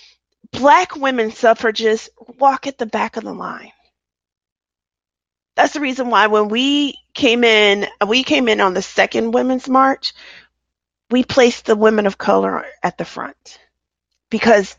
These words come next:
there's been too many marches where the Black women were expected to go second. And so what ended up happening is that we said, "Hey,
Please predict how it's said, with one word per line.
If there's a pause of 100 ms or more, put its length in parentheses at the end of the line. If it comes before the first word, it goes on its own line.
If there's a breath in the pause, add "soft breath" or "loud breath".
(120)
there's
been
too
many
marches (1000)
where
the
Black
women
were
expected
to
go
second. (520 loud breath)
And
so
what
ended
up
happening
is
that (220)
we
said,
"Hey,